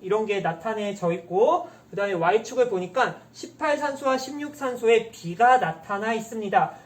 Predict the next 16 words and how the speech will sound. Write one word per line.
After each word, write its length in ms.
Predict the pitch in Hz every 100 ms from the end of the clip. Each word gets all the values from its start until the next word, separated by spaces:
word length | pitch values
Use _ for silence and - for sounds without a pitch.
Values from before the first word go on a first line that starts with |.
| -
그래서 220 | 269 294
현재는 680 | - 320 320 339 311 311 262
이 140 | 196
정도의 720 | 254 277 285 277 269 262 262 175
모습이 560 | 180 208 254 247 233
보이나 560 | - 214 254 202 214 165
비 140 | -
같은 300 | 196 254 262
경우는 300 | 247 233 233
현재보다 640 | 240 262 262 233 233 220 - - -
낮은 380 | 165 240 240
모습이 340 | 180 175 185 196
보이고 640 | 180 196 190 214 302 - - -
우리 380 | 208 226 - - -
이 200 | 196 208
부분은 560 | 220 202 214 277 320